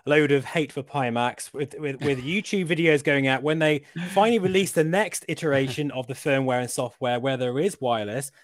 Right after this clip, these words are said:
Speaker 1: and it's not gonna work very well.
Speaker 2: Yeah,
Speaker 1: That's
Speaker 2: of
Speaker 1: just
Speaker 2: course it's not
Speaker 1: another
Speaker 2: gonna
Speaker 1: excuse. It's another
Speaker 2: Yeah.
Speaker 1: excuse, another reason, and in this case, admittedly, if it doesn't work very well,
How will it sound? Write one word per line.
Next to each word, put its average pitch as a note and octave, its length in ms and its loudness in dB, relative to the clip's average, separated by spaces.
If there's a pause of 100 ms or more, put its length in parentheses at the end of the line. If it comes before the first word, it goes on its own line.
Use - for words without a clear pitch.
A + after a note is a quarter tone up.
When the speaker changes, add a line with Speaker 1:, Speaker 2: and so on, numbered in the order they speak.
(120)
Speaker 1:
and D#3 100 4
it's D#3 160 -4
not D#3+ 180 -4
gonna D3 220 -2
work D3+ 260 2
very C3 200 -4
well. A2 400 -4 (240)
Speaker 2:
Yeah, G#2 100 0
Speaker 1:
That's G2 100 0
Speaker 2:
of - 40 -18
Speaker 1:
just G#3+ 100 -2
Speaker 2:
course G3+ 120 4
it's F#3+ 80 0
not G3+ 100 2
Speaker 1:
another G#3 140 6
Speaker 2:
gonna G3+ 100 4
Speaker 1:
excuse. G3 600 -2
It's - 140 -10
another D#3+ 300 4
Speaker 2:
Yeah. - 60 4
Speaker 1:
excuse, C#3 420 -4
another F3 300 0
reason, D#3+ 540 0 (200)
and D#3 120 2
in D3+ 80 2
this E3+ 140 -4
case, C3+ 260 -4
admittedly, A#2 460 -6
if A#2 140 -6
it - 20 -12
doesn't A2 220 -10
work B2+ 180 -2
very G#2+ 160 -4
well, G#2 320 -2